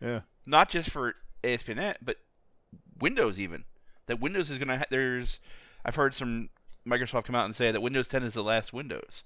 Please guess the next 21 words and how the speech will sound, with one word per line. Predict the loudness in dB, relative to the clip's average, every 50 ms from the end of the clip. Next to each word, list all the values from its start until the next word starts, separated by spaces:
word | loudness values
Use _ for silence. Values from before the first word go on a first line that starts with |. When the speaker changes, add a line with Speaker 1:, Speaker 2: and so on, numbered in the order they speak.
| -16 -10
Speaker 1:
Oh, | -8 -6
that's | -6 -6 -4 -4
Speaker 2:
Which | 0 2
basically | 4 4 4 2 -2
Speaker 1:
interesting. | -4 -2 -4 -4 -2
Speaker 2:
s-, |
what | -2 -4 -4
it's | -6 -6 0
telling | 2 2 2 2 2 -2
me | -2 -2
is | -2 0 0 0 0 -2 -4 -10 -14 -18 -20 -20 -20 -20 -20 -20 _ _ _ _ _ _
that | 6 8 10 10 10 8 2 _ _ _ _ 2
it's | 2 2
going | 2 0 0 0
to | 0
continue | -4 -6 -6 -4 -4 -2 -2 -2
to | -2 0 2 2
update | 2 2 2 -4 -4
itself. | -4 -6 -8 -8 -8 -10 -12 -16 -14 -10
Speaker 1:
Yeah, | -6 -4 -2 -2 -4 -4 -6 -10 -12 -10
yeah. | -8 -8 -8 -10